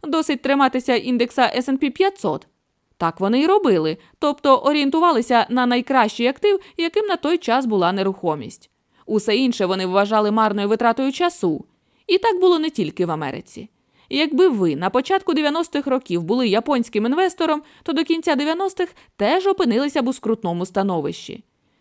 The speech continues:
Ви ніколи не отримаєте дохід, який був би порівняний з показниками найкращої на даний момент категорії активів, і ніколи не будете знати, як поведе себе ця категорія в майбутньому. Тоні,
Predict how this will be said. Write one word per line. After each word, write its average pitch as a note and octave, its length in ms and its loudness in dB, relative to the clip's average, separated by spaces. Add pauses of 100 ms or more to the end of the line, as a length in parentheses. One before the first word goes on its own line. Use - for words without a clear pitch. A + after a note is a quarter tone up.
(120)
Ви C4+ 160 -2
ніколи C4 440 0
не G3 140 0
отримаєте G#3 500 0
дохід, G#3 400 -2
який G#3+ 260 -2
був A#3 200 0
би A3 140 0
порівняний A3+ 540 0
з G#3 60 -8
показниками A#3+ 640 0
найкращої B3 640 0
на A3 80 -2
даний A#3 240 0
момент A#3 380 -2
категорії C4 480 -2
активів, G3+ 580 0 (220)
і E4+ 120 -6
ніколи C#4+ 500 2
не A#3 80 0
будете A3 360 0
знати, E4 380 -2 (160)
як B3 360 0
поведе A#3 360 0
себе F#4 240 -2
ця F4 140 -4
категорія G#3 580 0
в G3+ 60 -4
майбутньому. F3+ 760 -4 (440)
Тоні, E3+ 460 -4